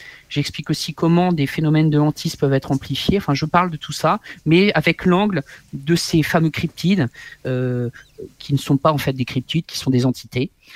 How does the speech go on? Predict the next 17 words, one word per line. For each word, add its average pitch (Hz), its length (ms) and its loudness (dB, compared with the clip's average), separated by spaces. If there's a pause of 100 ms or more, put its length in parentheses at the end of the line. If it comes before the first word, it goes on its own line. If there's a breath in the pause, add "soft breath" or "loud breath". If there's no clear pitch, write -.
(340 loud breath)
Euh, 120 540 2
et 123 140 0
c'est - 160 -6
pour - 140 -10
ça 131 100 0
d'ailleurs 120 280 0
que - 120 -6
les, 107 240 0
les 104 80 -4
cryptozoologues 127 800 2
n'arrivent 117 400 0
pas 135 300 0
à, - 340 -4
à 131 60 2
mettre 143 260 4
un 127 80 4
nom 139 280 0